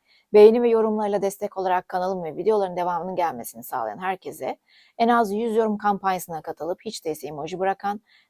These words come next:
beğen tuşuna basmadan geçmeyen bütün arkadaşlara verdikleri emeklerden dolayı teşekkür etmek istiyorum.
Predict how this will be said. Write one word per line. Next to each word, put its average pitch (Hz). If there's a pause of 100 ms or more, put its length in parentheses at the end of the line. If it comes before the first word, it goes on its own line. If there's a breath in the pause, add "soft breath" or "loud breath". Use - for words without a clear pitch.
beğen 269
tuşuna 180
basmadan 165
geçmeyen 151
bütün 185
arkadaşlara 156 (340)
verdikleri 190
emeklerden 180
dolayı 147
teşekkür 165
etmek 202
istiyorum. 208